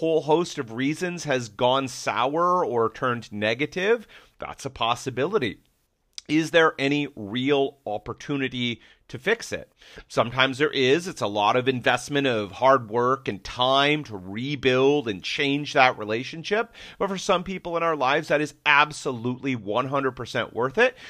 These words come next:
We've definitely sent a lot of people or recommended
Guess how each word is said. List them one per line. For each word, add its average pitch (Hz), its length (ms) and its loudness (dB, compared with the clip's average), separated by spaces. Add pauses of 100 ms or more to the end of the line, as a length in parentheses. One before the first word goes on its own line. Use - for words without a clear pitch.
(120)
We've 123 120 -12
definitely 143 360 4
sent 143 360 0
a 120 60 0
lot 113 400 4
of 131 160 -4
people 131 300 -6
or 139 260 0
recommended 123 840 0